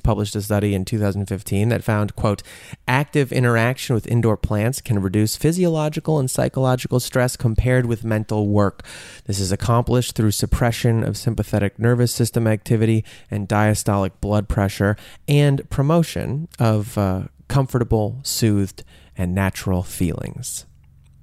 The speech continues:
which is, you know, pretty nice. As I thought about all this, I thought of other things that have been making me feel good.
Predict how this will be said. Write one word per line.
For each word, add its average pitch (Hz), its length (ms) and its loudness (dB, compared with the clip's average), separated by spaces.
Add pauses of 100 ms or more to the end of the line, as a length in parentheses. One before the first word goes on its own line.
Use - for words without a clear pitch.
(520)
which 110 160 -8
is, - 140 -6 (320)
you - 80 -6
know, - 80 -8
pretty 90 160 0
nice. - 320 -6 (1800)
As 131 120 4
I 147 60 4
thought 160 200 2
about 135 160 2
all 110 140 2
this, - 260 -2 (560)
I 110 260 0
thought 120 400 0
of 104 540 -2 (380)
other 123 240 4
things 120 480 -4
that 85 140 0
have 92 100 -2
been 85 220 0 (280)
making 104 320 2
me 92 100 0
feel 92 320 0
good. 58 280 -8